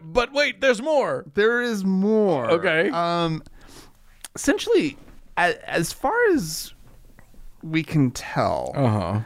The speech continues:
Speaker 2: there's no real evidence that he ever actually succeeded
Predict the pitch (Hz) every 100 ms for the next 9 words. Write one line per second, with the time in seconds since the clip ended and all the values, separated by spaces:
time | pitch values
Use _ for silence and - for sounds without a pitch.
0 | - - _ 208 220 294 440 392 320 -
1 | 151 156 156 143 - - 139 - 139 -
2 | 147 160 170 - 92 - - 135 120 110
3 | 107 - - - - - - - 214 254
4 | 127 95 90 139